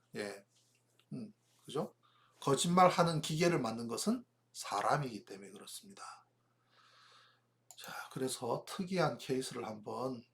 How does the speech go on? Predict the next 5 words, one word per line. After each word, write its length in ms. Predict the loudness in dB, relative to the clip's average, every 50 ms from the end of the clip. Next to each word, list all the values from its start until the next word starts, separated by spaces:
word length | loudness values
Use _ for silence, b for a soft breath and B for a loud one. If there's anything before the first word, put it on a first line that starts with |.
| _ _ -16
음, 600 | -14 -12 -12 -14 -14 -16 -20 -20 -20 -20 -20 -20 _ _ _ _ _ -20
들여다봤습니다. 1040 | -10 -8 -6 -6 -4 -6 -6 -6 -8 -10 -8 -10 -10 -10 -8 -6 -6 -6 -8 -10 _ _ _ _ _ _ _ _ -20
음, 220 | -20 -18 -18 -20 -20
들여다봤고요. 840 | -20 -16 -14 -10 -10 -10 -10 -12 -14 -14 -12 -10 -8 -8 -10 -12 -14 b b b b b b b b b b _ _ _ _
어, 680 | -14 -12 -12 -12 -12 -14 -16 -16 -18 -18 -18 -20 -20